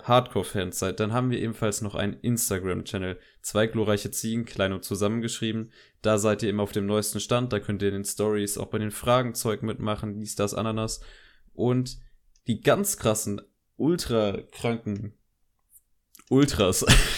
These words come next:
<laughs> die folgen uns ebenfalls noch auf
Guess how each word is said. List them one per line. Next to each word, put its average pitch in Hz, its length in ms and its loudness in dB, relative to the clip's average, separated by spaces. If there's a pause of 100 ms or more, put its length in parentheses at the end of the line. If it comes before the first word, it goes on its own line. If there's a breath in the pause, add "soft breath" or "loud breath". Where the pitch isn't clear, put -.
(240 loud breath)
<laughs> - 560 -2
die 175 160 4
folgen 151 320 8
uns 131 160 -2
ebenfalls 123 500 0
noch 110 240 -6
auf 127 340 0